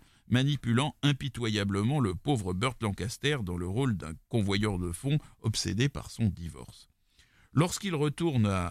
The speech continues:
à Los Angeles et retrouve son ex-femme, interprétée par, euh, Yvonne De Carlo,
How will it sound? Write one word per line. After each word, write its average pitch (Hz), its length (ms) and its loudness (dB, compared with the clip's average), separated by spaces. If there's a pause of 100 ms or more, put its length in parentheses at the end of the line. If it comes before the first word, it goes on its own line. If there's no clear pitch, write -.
à 92 100 -6
Los 98 280 -2
Angeles 147 640 2
et 107 80 0
retrouve 107 480 -2
son 87 240 -4
ex-femme, 127 540 0
interprétée 101 600 -4
par, 101 440 -2
euh, 87 200 -2
Yvonne 104 360 2
De 95 100 0
Carlo, 143 480 0